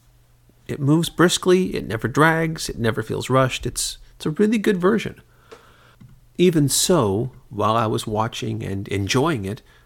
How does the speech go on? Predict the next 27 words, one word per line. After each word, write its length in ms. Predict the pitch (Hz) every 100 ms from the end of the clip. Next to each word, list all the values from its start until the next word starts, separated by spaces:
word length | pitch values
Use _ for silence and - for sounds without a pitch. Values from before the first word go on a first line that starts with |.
| _ _ -
I 80 | 131
was 180 | 139
also 560 | 180 208 - 202 196 185 - - _
feeling 280 | - 202 220
kind 220 | 202 214
of 100 | 190
sad. 480 | - 151 156 107 - _ _ _ _ _ _ _ _ _ _ _ -
The 120 | 160
films 380 | - 277 220 180
I've 180 | 147
watched 440 | 120 123 143 - -
so 200 | - 123
far 360 | - 123 113
have 140 | 104 113
been 260 | 117 123
between 400 | 107 107 127 113
a 120 | 107 92
hundred 400 | 131 139 135 110
and 160 | 101 -
eight 300 | 117 120 -
and 160 | - 104
a 60 |
hundred 360 | 92 131 160 143
and 240 | 104 95
twenty-three 800 | - - 123 131 123 - 127 113
years 340 | 104 101 101 92
old. 300 | 73 71